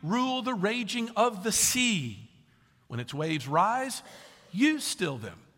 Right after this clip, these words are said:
Do you hear that? <laughs> Yahweh is the one who is ruling the sea.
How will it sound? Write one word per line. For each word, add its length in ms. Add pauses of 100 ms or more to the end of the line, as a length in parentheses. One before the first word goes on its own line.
(320)
Do 80
you 60
hear 100
that? 540
<laughs> 100 (540)
Yahweh 680 (260)
is 200
the 120
one 480
who 180
is 160
ruling 520
the 120
sea. 480